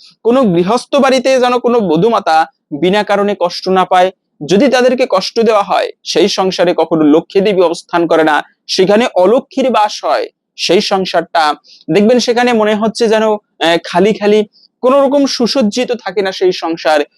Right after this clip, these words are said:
যে সংসারে লক্ষ্মীকে কষ্ট দেওয়া হয়, বধূমাতাকে কষ্ট দেওয়া হয়। এটি অত্যন্ত গুরুত্বপূর্ণ। এবং পাশাপাশি হচ্ছে এই যে দেখেন কবির ভাষায় বলা আছে যে রাজাই করেছে রাজ্য শাসন,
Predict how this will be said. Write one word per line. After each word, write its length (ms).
যে 200
সংসারে 520
লক্ষ্মীকে 540
কষ্ট 280
দেওয়া 220
হয়, 180
বধূমাতাকে 640
কষ্ট 300
দেওয়া 240
হয়। 160
এটি 180
অত্যন্ত 380
গুরুত্বপূর্ণ। 640
এবং 300
পাশাপাশি 540
হচ্ছে 320
এই 120
যে 80
দেখেন 280
কবির 320
ভাষায় 380
বলা 240
আছে 260
যে 140
রাজাই 380
করেছে 320
রাজ্য 340
শাসন, 360